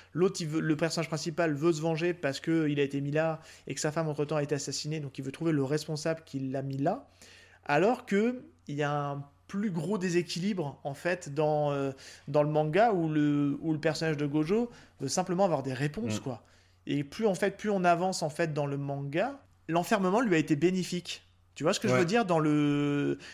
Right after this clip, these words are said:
Speaker 1: dans le, dans
Speaker 2: Dans
Speaker 1: le
Speaker 2: le
Speaker 1: manga,
Speaker 2: manga.
Speaker 1: en fait, l'enfermement, même s'il l'a subi, en fait, on se rend compte qu'avec du recul, c'est dit à des moments dans le manga,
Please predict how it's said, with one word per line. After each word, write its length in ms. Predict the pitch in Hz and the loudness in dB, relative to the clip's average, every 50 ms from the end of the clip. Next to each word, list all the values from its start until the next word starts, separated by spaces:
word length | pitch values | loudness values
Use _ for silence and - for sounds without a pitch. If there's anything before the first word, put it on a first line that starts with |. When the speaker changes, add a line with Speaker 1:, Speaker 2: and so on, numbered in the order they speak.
| - - | -12 -6
Speaker 1:
dans 200 | 151 143 151 151 | 0 2 2 4
le, 100 | 151 147 | 4 4
dans 120 | 147 135 | 6 6
Speaker 2:
Dans 20 | 135 | 6
Speaker 1:
le 40 | 143 | 6
Speaker 2:
le 40 | 143 | 6
Speaker 1:
manga, 320 | 151 151 147 127 131 156 185 | 6 6 8 8 8 8 6
Speaker 2:
manga. 60 | 226 | 4
Speaker 1:
en 40 | 175 | 0
fait, 240 | - 214 226 220 170 | 0 0 0 2 0
l'enfermement, 680 | 156 147 - 175 165 170 170 170 170 175 185 190 185 - - - - - - | -2 0 2 2 2 2 2 2 4 2 2 2 -2 -6 -14 -20 -8 -2 0
même 120 | 170 202 | 2 2
s'il 300 | 190 - - 196 175 170 | 2 2 2 2 2 4
l'a 100 | 165 160 | 4 4
subi, 600 | 151 - - - 185 170 156 175 208 254 277 302 - - | 4 2 -2 -2 -2 -2 0 2 4 4 4 2 2 -2
en 80 | 151 147 | -4 0
fait, 180 | 151 233 226 | 0 0 0
on 60 | 196 170 | 0 -4
se 80 | - | -4
rend 140 | - 165 165 | -2 -4 -4
compte 180 | 165 208 190 - | -2 -4 -4 -2
qu'avec 240 | - 160 147 143 | -2 -2 -2 -2
du 80 | 131 151 | -2 -4
recul, 420 | 147 - - - - 240 277 277 | -4 -4 -4 -2 2 4 4 4
c'est 160 | - - - 139 | 4 2 -2 -2
dit 200 | 131 - - 208 | -2 0 2 2
à 60 | 190 | 2
des 100 | 156 151 | 2 0
moments 260 | 147 143 147 170 180 | 0 0 0 0 0
dans 120 | 165 151 | 0 0
le 60 | 143 135 | -2 -2
manga, 440 | 135 135 135 135 147 180 233 254 | -2 -4 -4 -2 -2 -2 -2 -2